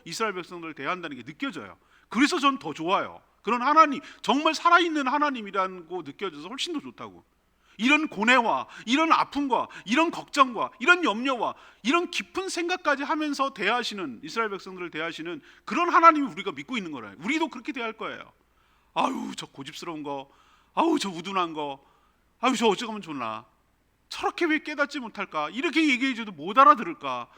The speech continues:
왜 저거 못 바꿀까? 왜 저건, 저거 고치면 정말 편할 텐데 왜 못할까?" 하나님, 안타까운 마음이 여러분 가운데 왜 없겠어요? 저와, 저에게도 있겠죠.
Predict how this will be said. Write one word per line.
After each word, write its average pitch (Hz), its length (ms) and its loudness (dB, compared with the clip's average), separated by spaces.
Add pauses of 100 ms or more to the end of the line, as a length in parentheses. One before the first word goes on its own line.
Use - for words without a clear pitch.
(160)
왜 254 180 4
저거 339 180 2
못 180 240 -6
바꿀까? 240 500 0
왜 285 180 -2
저건, 320 260 -6
저거 311 200 -6
고치면 320 520 -6
정말 339 320 -4
편할 302 240 -4
텐데 254 220 -6
왜 196 240 -2
못할까?" 202 800 -4 (360)
하나님, 254 260 0
안타까운 330 540 -6
마음이 247 300 -2
여러분 233 260 -4
가운데 254 260 -8 (120)
왜 147 120 -10
없겠어요? 254 380 -10
저와, 208 400 2
저에게도 240 400 0
있겠죠. 151 580 -14